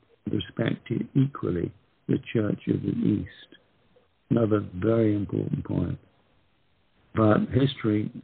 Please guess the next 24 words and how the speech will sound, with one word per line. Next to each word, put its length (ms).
hasn't 320
been 260
kind 400
as 140
far 180
as 140
religion 480
is 60
concerned, 580
hasn't 300
been 260
kind 420
to 120
the 100
people. 480
And 320
it's 180
always 360
been 220
a 180
source 320
of 260
people 380
killing 400